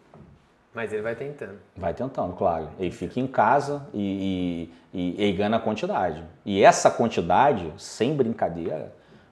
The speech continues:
Speaker 2: o cara faz aí vinte, trinta mil em um dia, cara.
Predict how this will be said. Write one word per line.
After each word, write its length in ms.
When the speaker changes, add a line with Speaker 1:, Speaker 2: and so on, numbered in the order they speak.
Speaker 2:
o 60
cara 260
faz 300
aí 160
vinte, 520
trinta 560
mil 480
em 160
um 120
dia, 340
cara. 140